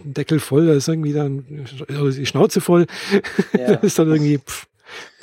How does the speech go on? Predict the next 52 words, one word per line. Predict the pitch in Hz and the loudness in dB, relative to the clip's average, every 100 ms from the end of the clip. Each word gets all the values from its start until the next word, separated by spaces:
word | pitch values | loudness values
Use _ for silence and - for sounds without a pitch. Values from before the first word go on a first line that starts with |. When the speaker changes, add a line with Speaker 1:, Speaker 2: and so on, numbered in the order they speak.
| - | 0
Speaker 1:
die | |
Luft | 147 151 - | 0 0 -2
raus. | 123 117 - - _ _ _ _ _ _ | -2 -2 -4 -12 _ _ _ _ _ _
Speaker 2:
Da | - 131 | -8 -6
ist | 113 | -4
man | 127 | -2
dann | 120 120 | 0 0
auch | 120 117 | 0 -2
so, | 117 131 131 117 | 0 0 2 -2
so | 113 127 | -2 0
überfrachtet, | 131 117 117 - 113 - 117 | 2 2 0 -2 -2 -2 -2
dass | 120 120 | -2 0
man | 113 | 0
einfach | 110 117 | -2 -2
nur | 113 | -2
noch | 110 107 | -2 -4
ins | 107 | -4
Bett | 113 110 | -4 -4
fallen | - 110 107 | 0 0 0
will. | 107 110 110 147 | 0 -2 -4 -12
Ich | - | -4
kenn | 143 127 | 0 2
Speaker 1:
Ja. | |
Speaker 2:
das | 117 | 2
auch | 123 | 0
vom | - 120 | -2 -4
Kongress, | - 113 127 143 - | 0 0 2 0 -2
das | 117 | -2
war | 151 | 0
Speaker 1:
Ja. | 131 | 0
Speaker 2:
auch | |
nicht | 131 107 | -2 -6
anders. | 113 110 - - - 147 | -10 -12 -14 -20 -16 -12
Speaker 1:
Mhm. | 135 | -6
Speaker 2:
Also | 123 117 | -2 -2
zweihundertsechzig | 117 131 135 135 135 123 - 127 | 0 2 4 2 2 -2 -2 -4
Vorträge | - 135 - 143 135 135 | -4 -4 -2 0 2 0
haben | 131 | 0
wir | 127 | -4
im | 131 | -4
Kongress | - 127 127 127 | -6 -2 0 -2
in | 135 | -2
Berlin | 127 123 127 | 0 0 0
auch | 120 139 - | -2 -4 -4
geschafft, | 143 151 156 - - _ - | -2 0 0 -4 -20 _ -6
Speaker 1:
Mhm. | 160 151 | -4 -2
Speaker 2:
wenn | |
nicht | 123 123 | -4 -4
sogar | 127 123 | 0 0
noch | 120 131 | 0 -2
mehr. | 139 139 185 | -2 -2 -4
Speaker 1:
Oh. | 151 | -6